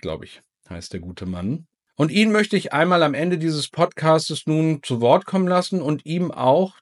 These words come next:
das Schlusswort hier überlassen. Und mein Schlusswort ist, also falls ihr noch irgendwie mit dem Gedanken spielt, Kapital anzulegen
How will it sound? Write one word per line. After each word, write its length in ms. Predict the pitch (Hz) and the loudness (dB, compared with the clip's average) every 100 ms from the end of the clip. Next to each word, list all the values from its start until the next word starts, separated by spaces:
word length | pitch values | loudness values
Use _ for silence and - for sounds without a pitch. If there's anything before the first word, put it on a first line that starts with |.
| - | -2
das 200 | 175 - | -2 -2
Schlusswort 800 | - 208 - 101 92 87 - - | -6 -6 -6 -6 -6 -6 -12 -12
hier 140 | 113 | -10
überlassen. 680 | 92 92 87 - - 107 - _ _ _ | -10 -10 -12 -14 -16 -18 -18 _ _ _
Und 420 | 127 123 123 - _ _ - - - - _ | -2 0 -2 -6 _ _ -20 -20 -20 -20 _
mein 240 | - 113 143 | -4 0 -2
Schlusswort 480 | - 160 - 156 139 | -2 -4 0 0 0
ist, 460 | 143 147 - - - _ _ | -2 -4 -6 -8 -20 _ _
also 300 | 110 110 117 | -4 -2 -4
falls 640 | - 139 170 180 - - _ _ | 2 4 4 2 -6 -10 _ _
ihr 220 | - 131 | -8 -2
noch 200 | 139 131 | -2 -2
irgendwie 760 | 90 135 147 135 131 139 139 143 131 - | -4 -4 -2 -4 -4 0 0 0 -6 -8
mit 220 | 120 123 | -6 -4
dem 120 | 120 | -4
Gedanken 520 | 113 107 131 156 151 | -2 0 0 0 -6
spielt, 600 | 131 - 151 170 165 - | -6 -4 2 2 2 -2
Kapital 540 | - 131 131 131 135 127 | -6 -4 -2 2 4 4
anzulegen 880 | 143 160 156 143 143 143 147 151 | 0 -2 -2 0 2 2 0 -2